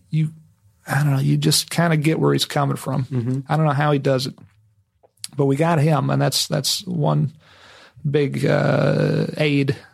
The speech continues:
Speaker 1: that, that we possess, you know. And then, uh, the other thing is that just so long as Walter White stays interesting, even if you hate him at a certain point,
Speaker 2: Hmm.
Speaker 1: even if you are not rooting for him, hopefully you'll never hate him. Well, th-, there will be moments that you do. There probably already have been.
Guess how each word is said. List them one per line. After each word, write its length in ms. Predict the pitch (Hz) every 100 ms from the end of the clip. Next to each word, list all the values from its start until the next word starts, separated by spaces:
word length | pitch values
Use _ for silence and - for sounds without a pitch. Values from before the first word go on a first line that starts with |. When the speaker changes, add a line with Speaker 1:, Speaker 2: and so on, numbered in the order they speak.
| -
Speaker 1:
that, 280 | 147 131 -
that 100 | 147
we 120 | 135
possess, 640 | 135 139 135 131 123 - -
you 160 | 156
know. 200 | 135 131
And 140 | 131 135
then, 240 | 139 139
uh, 260 | 135 131 131 - _ _ _ - _ _
the 100 | 147
other 160 | 170 185
thing 280 | 160 143 143
is 200 | 139 131
that 240 | 139 - _ _ _ _ -
just 200 | 147 170
so 80 | 208
long 160 | 208
as 100 | 170
Walter 260 | 139 156 151
White 240 | 139 143
stays 300 | - - 135 147
interesting, 680 | 143 - 170 170 170 160 - _
even 240 | - 160 180
if 160 | 170
you 280 | - 139 131 - _ _ _
hate 260 | - 175 151
him 240 | 127 120
at 80 | 123
a 40 |
certain 340 | - - 131 127
point, 420 | - 127 151 156
Speaker 2:
Hmm. 60 |
Speaker 1:
even 200 | 156 156
if 160 | 156 156
you 140 | 143
are 80 | 135
not 340 | 131 151 175 -
rooting 380 | 156 170 156
for 260 | 131 - 127
him, 220 | 131 123 - _ _ _ _ _
hopefully 320 | 208 220 180
you'll 100 | 156
never 240 | 147 131 120
hate 400 | - - 147 139
him. 260 | 123 120 131
Well, 320 | 196 214 185
th-, 140 | 190
there 160 | 175 185
will 200 | 190 208
be 120 | 185
moments 360 | 165 170 170 -
that 140 | 147
you 60 | 151
do. 220 | 180 160
There 100 | 127
probably 360 | - 165 147
already 200 | 143 139
have 240 | 120 151 135
been. 160 | 139